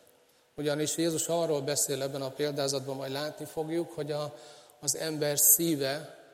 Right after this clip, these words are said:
az igének a fogadó közege, az eldönti, hogy mi lesz ennek az igének a sorsa, és Isten országa annak az embernek az életében hogyan hat.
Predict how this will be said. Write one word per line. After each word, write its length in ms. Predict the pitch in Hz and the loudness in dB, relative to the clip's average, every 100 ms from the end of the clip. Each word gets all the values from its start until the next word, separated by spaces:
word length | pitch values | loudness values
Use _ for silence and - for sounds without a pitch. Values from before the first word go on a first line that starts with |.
| - | -6
az 140 | 135 | -2
igének 440 | 165 147 147 139 135 | 0 0 0 -2 -6
a 40 | |
fogadó 540 | 135 160 151 139 143 131 | -6 -4 -2 -2 -2 -4
közege, 540 | 165 139 131 131 123 - - - - _ _ _ _ _ | -2 0 -2 -4 -8 -12 -20 -20 -20 _ _ _ _ _
az 160 | 147 | -2
eldönti, 720 | 156 147 135 131 123 - 135 135 - - - - | 2 2 2 0 -4 -8 -10 -12 -16 -20 -20 -8
hogy 120 | - 139 | -2 4
mi 140 | 151 | 4
lesz 260 | 143 139 151 | 6 6 4
ennek 280 | 135 131 | 0 -2
az 120 | 135 135 | 0 0
igének 420 | 139 139 131 131 | 2 0 0 -2
a 60 | |
sorsa, 480 | 131 - 131 127 - | -2 0 0 0 0
és 160 | 131 - | 0 0
Isten 300 | 147 - 139 | 0 0 -2
országa 840 | 147 151 - 156 143 143 156 151 - - - - | 2 4 6 6 2 2 0 0 -8 -12 -12 -2
annak 300 | 147 151 - | 0 0 2
az 120 | 135 | 2
embernek 440 | 139 143 143 135 | 2 2 0 0
az 120 | 131 | -2
életében 720 | 147 143 135 135 139 131 139 135 | 2 2 2 0 0 0 -2 0
hogyan 380 | 139 139 131 | 2 2 0
hat. 400 | 127 120 120 - | -2 -2 -4 -4